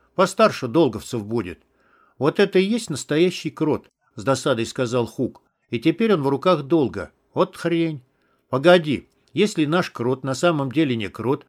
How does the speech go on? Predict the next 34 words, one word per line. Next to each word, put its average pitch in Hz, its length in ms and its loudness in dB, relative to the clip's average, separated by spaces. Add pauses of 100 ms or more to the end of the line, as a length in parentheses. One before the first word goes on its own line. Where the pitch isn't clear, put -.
(220)
а 120 100 -4
настоящий 160 480 0
крот 185 260 0
живёт 139 340 0
на 143 140 0
озере 123 360 2
один, 107 380 -4 (280)
то 165 120 4
кто 233 220 2
же 151 120 -2
тогда 139 340 0
у 143 100 0
нас?» 165 340 -2 (460)
Ганс 147 300 0
махнул 143 380 -2
рукой, 175 340 2
и 139 120 -2
люди 143 240 0
Когти 196 340 -2
отошли 131 420 0
от 139 140 0
лежащего 131 540 0
навзничь 147 460 -4
пленника. 101 580 -6 (800)
«Это 196 240 2
мне 196 200 0
теперь 208 360 0
тоже 185 300 0
очень 127 260 -2
хочется - 460 -4
узнать», 123 460 -4 (100)
зловеще 120 500 0
сказал 117 420 -4
Хук. - 360 -8